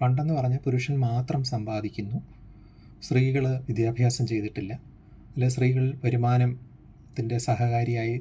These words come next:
ജോലിക്ക് പോകുന്ന ഒരു സാഹചര്യം വളരെ കുറവായിരുന്നു. അന്നത്തെ കാലത്തും അതിനും പഴയ തലമുറയുടെ ഒരു രീതി അനുസരിച്ച് എല്ലാം ഉള്ളിലൊതുക്കി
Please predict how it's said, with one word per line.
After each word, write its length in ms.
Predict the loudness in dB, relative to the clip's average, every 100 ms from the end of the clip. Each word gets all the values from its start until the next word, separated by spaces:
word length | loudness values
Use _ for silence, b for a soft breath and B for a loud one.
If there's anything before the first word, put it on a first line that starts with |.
| -2
ജോലിക്ക് 360 | -2 -2 -6 -6
പോകുന്ന 260 | -6 -6 -6
ഒരു 100 | -6 -4
സാഹചര്യം 360 | -4 -4 -6 -4
വളരെ 200 | -2 -2 -4
കുറവായിരുന്നു. 580 | -2 0 -2 -4 -6 -8 -10 B B B B B 2
അന്നത്തെ 320 | 2 0 0 2
കാലത്തും 340 | 0 0 -4 -6 -2
അതിനും 280 | 2 2 2 2
പഴയ 220 | 0 0 0
തലമുറയുടെ 440 | -2 -2 -2 -2
ഒരു 160 | -2 -2
രീതി 280 | -2 -2 -2
അനുസരിച്ച് 440 | -4 -6 -6 -8 -14 -18 B B B B B -6 0
എല്ലാം 300 | 2 2 2 -2 -10 -20 -20 -2
ഉള്ളിലൊതുക്കി 540 | 2 4 4 2 0